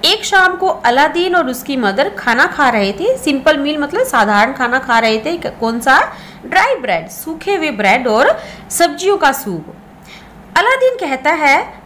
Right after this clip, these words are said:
"Mother, I met my uncle in the street this morning।" अलादीन कहता है कि, "माँ, आज सुबह गली में मुझे मेरे uncle मिले थे।" Zarina surprise, "Your uncle?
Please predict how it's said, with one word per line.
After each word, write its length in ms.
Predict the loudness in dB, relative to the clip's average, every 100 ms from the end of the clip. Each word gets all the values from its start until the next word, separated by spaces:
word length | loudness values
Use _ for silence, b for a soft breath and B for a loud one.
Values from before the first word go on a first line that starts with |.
| 0
"Mother, 380 | 2 4 2 2 -4 -18 -4 -4
I 60 |
met 280 | -2 -2 -2
my 380 | 0 0 2 0
uncle 280 | 2 2 2
in 180 | 0
the 180 | 2 2 0 -8
street 320 | -8 -6 -6
this 320 | -4 -6 -4
morning।" 380 | -2 0 -2 -6 -10 B B B B -2
अलादीन 380 | 2 2 0 -6
कहता 340 | -6 -6 -2
है 200 | 0 0
कि, 140 | 0 -2
"माँ, 460 | 0 2 2 0 B B B 0
आज 220 | 2 2
सुबह 320 | -2 0 2
गली 300 | 2 0 -2
में 220 | -4 -2 -2
मुझे 260 | 0 0
मेरे 240 | 2 4 2
uncle 340 | 2 2 2
मिले 240 | 2 0
थे।" 500 | 0 0 -2 -4 -12 -20 -20 -20 -20 B B B -10
Zarina 480 | 0 2 4 4 2
surprise, 640 | 2 -2 0 2 2 0
"Your 300 | -6 0 4
uncle? 540 | 4 2 2 2 2